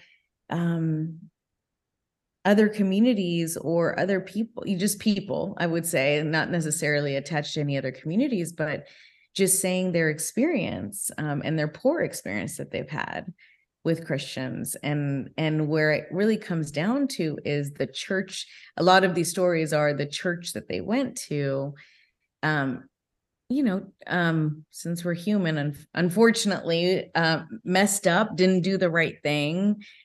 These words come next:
you know, judged them. Um, maybe it was a, you know, within their church family, um, you know, wronged them somehow. Um,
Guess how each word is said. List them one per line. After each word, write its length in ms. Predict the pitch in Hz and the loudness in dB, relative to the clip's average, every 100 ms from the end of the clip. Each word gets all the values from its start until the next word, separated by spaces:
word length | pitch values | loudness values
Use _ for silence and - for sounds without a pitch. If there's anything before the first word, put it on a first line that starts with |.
| _ | _
you 120 | 165 | 0
know, 160 | 165 160 | 2 0
judged 520 | 147 165 160 170 170 | 2 4 4 2 0
them. 540 | 180 175 185 202 214 - | 0 2 2 2 2 0
Um, 680 | - 143 143 147 147 143 143 - - - _ _ - | -2 -2 0 0 0 -2 -2 -8 -16 -16 _ _ -2
maybe 600 | 185 196 180 190 185 175 - | 2 2 2 2 2 0 0
it 140 | 175 | 2
was 240 | 160 160 160 | 4 2 2
a, 320 | 151 143 143 147 - _ _ _ _ | 2 2 0 -4 -10 _ _ _ _
you 120 | 185 185 | -4 0
know, 120 | 160 | 0
within 380 | 165 170 165 170 | 0 0 -2 0
their 140 | 160 | -2
church 340 | 156 170 151 - | -2 -4 -4 -4
family, 760 | 151 151 156 151 143 143 139 - - | -2 0 0 -2 -2 -2 -4 -8 -10
um, 680 | - 147 131 135 135 147 - - _ _ | -4 -2 -2 -2 -4 -4 -8 -16 _ _
you 100 | 175 | -2
know, 140 | 160 | 0
wronged 440 | 147 143 147 156 175 | 0 0 2 2 2
them 380 | 170 160 160 160 | 2 2 2 0
somehow. 800 | - 170 165 175 165 175 220 254 - - _ _ | 0 0 0 0 0 2 0 -2 -8 -20 _ _
Um, 920 | 170 160 151 143 139 139 131 139 165 | 0 2 4 2 0 -2 -4 -4 -6